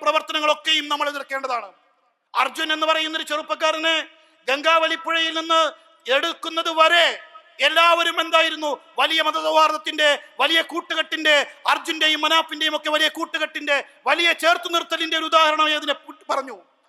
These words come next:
പക്ഷെ ഇപ്പോ എങ്ങനെയാണ്? ശ്രീജിത്ത് എന്ന് പ-, ശ്രീജിത്ത് പണിക്കർ എന്ന് പറയുന്ന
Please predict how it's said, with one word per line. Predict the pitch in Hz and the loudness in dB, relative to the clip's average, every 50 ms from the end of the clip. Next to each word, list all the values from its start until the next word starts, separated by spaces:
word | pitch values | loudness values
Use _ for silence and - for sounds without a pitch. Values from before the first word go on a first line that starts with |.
| _ _ - | _ _ -10
പക്ഷെ | 262 - 330 311 | -8 -4 -4 -4
ഇപ്പോ | 302 - 330 311 | -4 -2 0 0
എങ്ങനെയാണ്? | 302 311 320 320 330 320 311 320 302 277 - - - _ _ _ _ _ _ _ _ _ | 0 0 0 0 2 2 2 2 0 -2 -4 -10 -18 _ _ _ _ _ _ _ _ _
ശ്രീജിത്ത് | - - 285 311 330 330 330 311 - | -10 -4 -2 -2 0 0 -2 -2 -2
എന്ന് | 339 320 320 | 0 2 2
പ-, | 311 311 311 | 2 2 2
ശ്രീജിത്ത് | 311 320 320 339 - - | -2 -4 -4 -4 -4 -2
പണിക്കർ | 330 330 330 320 - 330 330 | -2 -2 -2 -2 -2 -4 -4
എന്ന് | 320 320 | 0 0
പറയുന്ന | 330 320 330 320 311 320 | 0 0 0 0 0 2